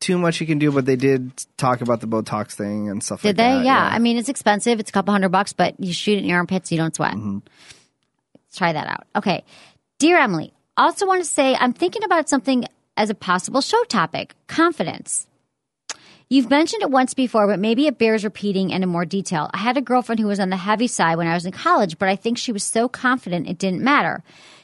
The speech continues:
Speaker 2: She was fun to be around, and I think I would have picked her over somebody who was slimmer. Not saying not to be healthy, just that self-confidence is great and I think important for men and women. Have a great weekend, Greg from Denver.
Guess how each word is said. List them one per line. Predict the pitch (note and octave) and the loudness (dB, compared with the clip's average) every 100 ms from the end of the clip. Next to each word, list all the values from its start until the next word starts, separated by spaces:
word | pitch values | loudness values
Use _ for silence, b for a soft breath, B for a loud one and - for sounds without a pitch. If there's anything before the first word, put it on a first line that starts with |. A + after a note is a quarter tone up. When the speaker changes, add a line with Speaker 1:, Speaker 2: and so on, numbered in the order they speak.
| - | -10
Speaker 2:
She | - | 0
was | G3 F3+ | 0 2
fun | - E3 | 0 0
to | D#3+ | 0
be | D3 C#4 C#4+ | 2 4 6
around, | C#4 C#4 C4 | 6 4 4
and | A#3+ A3+ | 2 0
I | |
think | B3 C#4 C#4+ | 0 0 2
I | D#4+ | 2
would | D4 | 2
have | B3+ | -2
picked | - C4 | -4 -4
her | - A3 | 0 0
over | G3 | 0
somebody | G#3 A#3 G#3+ G#3 | -2 0 0 0
who | F#3+ | 0
was | G3 | -2
slimmer. | - C#4 B3 D#3+ - _ - | -2 0 0 0 -6 _ -4
Not | G#3+ C#4+ D4+ _ | 0 2 0 _
saying | - C4+ B3+ A3+ A3 | -6 0 0 2 2
not | G#3+ G3+ | 2 0
to | E3+ | -4
be | F3 | -4
healthy, | F#3 B3+ - F3 | 0 0 0 -4
just | F3+ G#3+ | -4 -2
that | A3 | -2
self-confidence | - B3 B3 C4+ B3 A#3 G#3+ | 0 -4 -2 -2 0 0 -4
is | F#3+ D#3+ | -4 -10
great | - F#3+ G#3 D#3+ | -6 0 0 -2
and | - | -4
I | F#3+ | -4
think | G3+ G3 | -2 -4
important | F#3+ - G#3 G#3 A3 | -4 -2 -2 -2 -4
for | A#3 | -2
men | G3 F3 D#3+ | -2 -2 -2
and | F3+ | -4
women. | D#3 D3+ | -4 -6
Have | E3 F3 | -4 -4
a | F#3 | -2
great | A3+ | -2
weekend, | G3+ F3 F#3 F3 | -2 -2 -2 -2
Greg | E3 D#3 C#3+ | -4 -6 -4
from | E3 | -6
Denver. | D#3 C#3+ - | -4 -6 -10